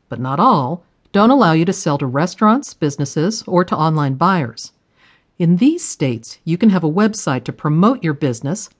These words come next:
but you can't sell your products to online customers. In addition to the limits on where you can sell, states set a limit on how much you can sell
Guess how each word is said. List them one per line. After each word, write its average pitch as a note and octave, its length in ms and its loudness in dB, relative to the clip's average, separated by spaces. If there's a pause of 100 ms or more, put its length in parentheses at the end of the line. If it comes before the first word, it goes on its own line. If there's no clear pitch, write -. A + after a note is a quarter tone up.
(120)
but - 140 -12
you C#3 100 -4
can't F#3 340 -2
sell E3 180 -2
your C#3 140 -4
products E3+ 500 -2
to C3+ 100 -8
online D3 420 -2
customers. D3+ 760 -6 (1000)
In B3+ 100 6
addition E4+ 380 4
to D#4 120 2
the A3+ 120 4
limits G3+ 440 4
on D3+ 180 0
where A3 220 4
you G#3 140 4
can C3+ 180 -4
sell, B2+ 460 -4
states - 600 -2
set G3+ 240 2
a A3 60 4
limit E3 380 2
on D#3 120 2
how F3+ 220 0
much A3+ 400 4
you F3 60 -2
can C#3 180 -2
sell C#3 420 -2